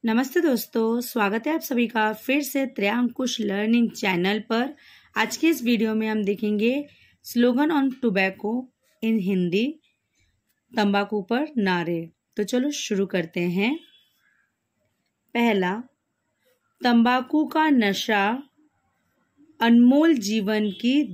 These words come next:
दुर्दशा। दूसरा, तंबाकू को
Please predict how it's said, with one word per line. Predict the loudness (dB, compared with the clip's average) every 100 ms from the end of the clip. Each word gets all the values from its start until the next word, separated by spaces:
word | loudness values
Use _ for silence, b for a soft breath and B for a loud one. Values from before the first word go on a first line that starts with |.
| 0
दुर्दशा। | 4 4 2 -2 -2 -6 -6 -8 -12 _ _ _ _ _ _ _ _ _ _ _ _ _ _ _ _ _ _ _ _
दूसरा, | -2 -2 0 -2 -2 -4 _ _ _ _ _ _ _ _ _ 0
तंबाकू | 4 6 6 4 2 2
को | 2 2